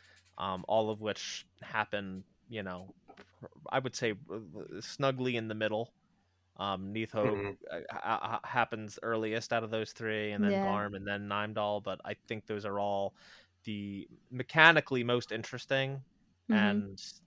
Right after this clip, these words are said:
Speaker 1: uh, you know, probably the toughest,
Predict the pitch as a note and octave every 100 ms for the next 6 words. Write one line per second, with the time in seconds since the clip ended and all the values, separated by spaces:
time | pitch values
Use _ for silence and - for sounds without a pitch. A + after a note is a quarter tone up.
0 | _ _ _ _ - - F#2+ F#2 D#2+ _
1 | _ - A2+ D#2+ D#2 - - D3 C#3 A#2
2 | A2 G2+ - A#2+ A#2 G#2 - - - -